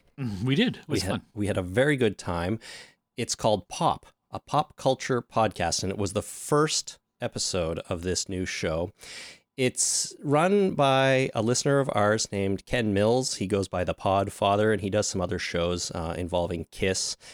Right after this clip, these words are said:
Speaker 2: and some other, uh, classic rock bands. So check those out too. But if you can't get enough of us, or you just want to hear us talk about, uh, The Walking Dead a little bit more,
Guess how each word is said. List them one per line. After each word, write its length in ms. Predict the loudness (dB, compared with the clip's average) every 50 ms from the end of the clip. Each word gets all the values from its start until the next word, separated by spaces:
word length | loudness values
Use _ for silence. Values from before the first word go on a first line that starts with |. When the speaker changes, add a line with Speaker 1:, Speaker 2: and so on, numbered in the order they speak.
| -20 _
Speaker 2:
and 100 | -12 -10
some 120 | -6 -4 -2
other, 300 | 0 0 0 2 2 2
uh, 280 | 0 0 0 -2 -4 -6 _
classic 320 | -2 -2 -2 -2 -4 -8
rock 240 | -4 -4 -4 -4 -4
bands. 280 | -4 -4 -2 -2 -2 -2
So 380 | -2 0 2 2 2 2 0 -4 -6
check 220 | -6 -6 -6 -2
those 240 | 0 0 2 2 2
out 180 | 0 0 -2 _ -4
too. 320 | -2 0 2 2 0 -2 -6 -14 -18 -18 -18 -18 -18 -18 _ -2
But 80 | -2
if 120 | -2 2 4
you 280 | 2 2 2 0 -6 _ _
can't 240 | 0 0 0 2 2
get 120 | 2 4
enough 260 | 4 4 4 2 2
of 120 | 0 0 2
us, 240 | 0 0 0 0
or 60 | 0 0
you 100 | 0 2
just 200 | 2 2 4 2
want 160 | 2 2 0
to 60 | 0
hear 200 | 0 2 4 4
us 160 | 4 2 2
talk 260 | 2 2 2 2 2
about, 380 | 2 2 2 2 2 0 -2 -8 -8 -4
uh, 220 | 0 2 2 2
The 100 | 2 2
Walking 340 | 4 2 2 2 0 0 2
Dead 180 | 2 2 2
a 40 | 2
little 280 | 0 2 2 2 2 4
bit 200 | 2 2 0 2
more, 460 | 2 4 4 6 6 4 4 2 0